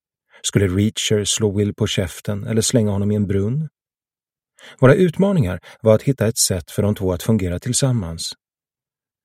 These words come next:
Båda har en stark moralisk kompass, men de når sina mål på väldigt olika sätt. Att hitta ett fall som förde samman dem krävde ett långt samtal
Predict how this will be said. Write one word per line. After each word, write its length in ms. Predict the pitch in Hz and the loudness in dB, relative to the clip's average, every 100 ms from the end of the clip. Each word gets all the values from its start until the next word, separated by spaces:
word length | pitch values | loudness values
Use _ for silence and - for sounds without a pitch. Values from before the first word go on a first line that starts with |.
| _ | _
Båda 220 | - 95 98 | -4 0 2
har 120 | 95 | 2
en 100 | 101 | 2
stark 500 | - 110 104 101 - | 0 0 0 -2 0
moralisk 560 | 107 101 98 104 - | 2 2 0 -2 -4
kompass, 560 | - 107 - 95 98 - - - - | -2 -4 -4 -8 -8 -12 -14 -8 4
men 120 | 127 | 6
de 140 | 143 | 8
når 140 | 151 143 | 6 4
sina 220 | 147 123 | 4 4
mål 340 | 127 123 98 | 6 4 0
på 120 | - | -2
väldigt 420 | 101 120 110 92 104 | -2 0 -2 -4 -4
olika 320 | 87 82 92 | -6 -6 -8
sätt. 420 | - 82 _ - _ _ _ _ _ _ _ _ _ | -8 -10 _ -20 _ _ _ _ _ _ _ _ _
Att 160 | - 139 | 0 2
hitta 200 | 165 180 | 4 2
ett 100 | 170 | -4
fall 320 | - 104 95 | -2 -2 -2
som 200 | - 104 | -4 -4
förde 220 | 95 95 | -4 -4
samman 420 | 101 156 131 135 117 | -2 0 0 0 -2
dem 200 | 85 78 - _ | -6 -10 -18 _
krävde 300 | - 101 101 | -4 0 0
ett 100 | - | 0
långt 340 | 104 110 110 | -2 -2 -4
samtal 600 | - 117 85 - 85 85 | -4 -2 -4 -8 -10 -10